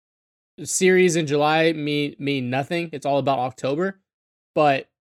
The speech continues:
s-, what happened today, I think we could circle and look back when the championship D V D is, uh, going out to all the people in Houston.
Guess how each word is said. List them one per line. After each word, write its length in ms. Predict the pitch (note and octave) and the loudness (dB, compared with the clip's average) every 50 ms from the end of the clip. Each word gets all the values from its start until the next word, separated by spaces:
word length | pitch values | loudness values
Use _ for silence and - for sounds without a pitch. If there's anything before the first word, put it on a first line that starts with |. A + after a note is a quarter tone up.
| _ _ _ _ _ _ - | _ _ _ _ _ _ -14
s-, 120 | - - _ | -14 -14 _
what 240 | - C3 D3+ E3 D#3 | -2 0 2 2 2
happened 440 | A#2+ D#3+ D#3 F3 F3+ - G3+ F#3+ F3+ | 0 -2 -2 0 0 0 0 -2 0
today, 800 | - F3+ D#3 B2+ A#2 C#3+ C#3 C3 C3 C3 C3 B2+ B2+ B2 B2 _ _ _ _ _ _ _ _ - | -2 -2 -2 -2 -2 0 0 2 4 4 4 2 2 0 -4 _ _ _ _ _ _ _ _ -4
I 140 | C#3 C3+ | -4 -4
think 240 | C3+ - D3 C3+ B2 | -2 -2 -4 -2 -2
we 120 | D3 D3 C#3 | -4 -4 -4
could 200 | - C#3+ B2 - | -4 -8 -8 -8
circle 420 | - - D3+ C#3+ C#3+ - D3 C3+ | -6 -2 -2 -2 -2 -2 -2 -2
and 100 | B2 B2 | -2 -2
look 220 | B2+ C3+ C3 - | -4 -4 -4 -4
back 320 | - B2+ B2+ B2+ B2+ B2 - | -4 -2 -2 -2 -2 -4 -6
when 140 | B2+ A#2+ A#2 | -8 -6 -6
the 100 | A#2 A2+ | -6 -6
championship 580 | - - C3+ C3+ C3 A#2+ - - C3+ A#2+ A#2+ | -4 -6 -6 -6 -6 -8 -6 -6 -6 -6 -6
D 140 | A#2+ B2 B2+ | -6 -6 -4
V 100 | B2 B2+ | -4 -4
D 360 | A#2 A#2+ A#2+ A#2+ A#2 A#2 A#2 A#2 | -4 -4 -4 -4 -4 -4 -6 -6
is, 360 | - A#2 A#2 A#2 A#2 A2 A2+ A2+ | -6 -6 -6 -6 -6 -8 -8 -6
uh, 200 | A2+ A#2 A2+ A2+ | -6 -4 -6 -6
going 360 | A2 B2+ B2+ C3 B2+ B2 B2 | -4 -4 -4 -4 -4 -4 -4
out 260 | A#2+ A#2 A2+ - - | -4 -4 -4 -6 -8
to 120 | - B2 | -8 -8
all 160 | A2+ A2+ A#2+ A#2+ | -6 -4 -4 -4
the 120 | A#2+ A2+ | -6 -6
people 340 | - - C3 B2 C3 B2+ B2 | -6 -8 -10 -8 -6 -8 -8
in 80 | A#2 | -8
Houston. 480 | A#2+ A#2+ A#2+ - - - A#2 A#2 A2+ A2+ | -8 -8 -10 -10 -10 -12 -12 -12 -12 -14